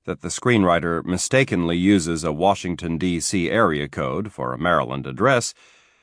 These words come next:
can you spot what just happened here? Turner,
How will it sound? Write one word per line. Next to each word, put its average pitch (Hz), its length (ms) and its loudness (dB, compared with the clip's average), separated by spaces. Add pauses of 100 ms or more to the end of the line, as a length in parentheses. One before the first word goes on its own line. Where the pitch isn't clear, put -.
(140)
can 110 220 2
you 170 200 0
spot 170 520 0
what 127 180 2
just 120 220 -6
happened 95 340 -2
here? 113 280 -4 (1300)
Turner, 113 480 0